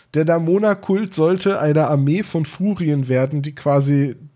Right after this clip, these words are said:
dem Teufel dabei hilft, die Ankunft des schwarzen Todes vorzubereiten. Ja, wir sind ja jetzt in dieser Frühphase von den John Sinclair-Hörspielen, in denen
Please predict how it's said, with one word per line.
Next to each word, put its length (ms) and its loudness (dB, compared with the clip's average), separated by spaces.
dem 240 0
Teufel 480 0
dabei 260 2
hilft, 260 0
die 100 -4
Ankunft 420 -6
des 100 -4
schwarzen 420 -2
Todes 380 -4
vorzubereiten. 920 -6
Ja, 120 4
wir 100 4
sind 160 0
ja 80 6
jetzt 200 2
in 80 -4
dieser 180 0
Frühphase 680 -2
von 180 -4
den 140 -2
John 180 0
Sinclair-Hörspielen, 1080 -2
in 140 0
denen 300 2